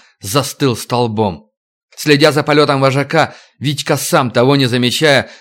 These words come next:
развернулся на носочках на сто восемьдесят градусов, и когда убитый турецкий пилот, заливая всё вокруг кровью, рухнул ему под ноги,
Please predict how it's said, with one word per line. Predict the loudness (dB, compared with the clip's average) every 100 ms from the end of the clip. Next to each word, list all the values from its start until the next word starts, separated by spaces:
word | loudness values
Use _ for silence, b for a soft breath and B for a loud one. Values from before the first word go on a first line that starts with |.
| -2
развернулся | -2 2 2 2 2 0 0
на |
носочках | 0 -2 0 -2 0 -4 -4
на | -8
сто | -2 -2
восемьдесят | 0 -2 -2 -4 -4 -4
градусов, | -2 0 0 -2 -4 B B B
и | -8
когда | -4 -2 2
убитый | 2 2 0 0 0
турецкий | 0 0 0 -4 -10
пилот, | -2 0 2 2 2
заливая | -2 -2 2 2 2
всё | 0 -4
вокруг | -4 -4 -4 -6 -8
кровью, | -6 2 4 4 0
рухнул | -2 -4 -4 -4 -2
ему | -2 -2 -4
под | -4 -4
ноги, | -2 0 0 -2